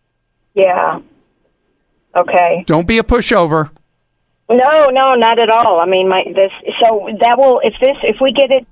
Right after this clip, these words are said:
Speaker 1: canceled on our end of it, um, we should no longer see any more payments coming off our savings.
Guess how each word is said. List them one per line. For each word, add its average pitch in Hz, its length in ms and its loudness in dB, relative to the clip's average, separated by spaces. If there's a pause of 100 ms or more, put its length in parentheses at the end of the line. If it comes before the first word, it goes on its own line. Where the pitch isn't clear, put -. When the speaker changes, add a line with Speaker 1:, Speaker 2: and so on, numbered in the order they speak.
Speaker 1:
canceled 220 600 -2 (380)
on 196 160 -2
our 202 220 2
end 180 240 -2
of 185 100 0
it, 170 260 0 (160)
um, 175 460 -2 (180)
we 220 220 -2 (100)
should 226 160 0
no 220 180 2
longer 208 300 0
see 196 200 -2
any 185 140 0
more 262 160 0
payments 180 340 -4
coming 185 160 -4
off 170 140 -2
our - 80 -6
savings. 277 560 0